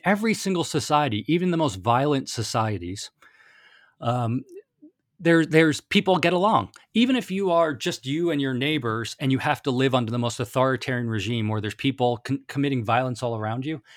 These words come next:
you have norms, you cooperate with people." And in, to her way of thinking, this is a very optimistic, offers an optimistic way to, to understand things, both for understanding them, but also for the potential for the future.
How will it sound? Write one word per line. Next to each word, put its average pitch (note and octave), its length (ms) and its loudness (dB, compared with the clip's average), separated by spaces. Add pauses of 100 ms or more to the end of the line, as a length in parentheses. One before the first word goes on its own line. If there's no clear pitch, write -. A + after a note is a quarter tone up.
(140)
you D3 140 0
have B2+ 180 2
norms, D3 580 2 (220)
you B2 100 -2
cooperate C3 500 -2
with C3+ 140 -4
people." C3 480 -4 (240)
And D#3+ 160 -4
in, D#3 320 -6
to D#3+ 160 -6
her F#3+ 240 -2
way D#3+ 200 0
of D3 100 -4
thinking, C#3+ 400 -4
this C3+ 180 -4
is B2+ 100 -6
a B2 60 -4
very A#2+ 640 -2 (460)
optimistic, C3+ 720 -2 (800)
offers D#3+ 540 6
an C#3+ 60 0
optimistic C#3 680 0
way B2 520 -2 (380)
to, C#3 160 -2 (100)
to C3+ 180 -2
understand D3 560 0
things, A#2 180 -2
both F#3+ 200 4
for E3+ 100 0
understanding D#3+ 480 0
them, B2+ 100 0
but C3 120 2
also C#3 260 2
for C3+ 140 -4
the B2 80 -2
potential C3+ 440 -4
for - 140 -6
the A#2 80 -2
future. - 460 -4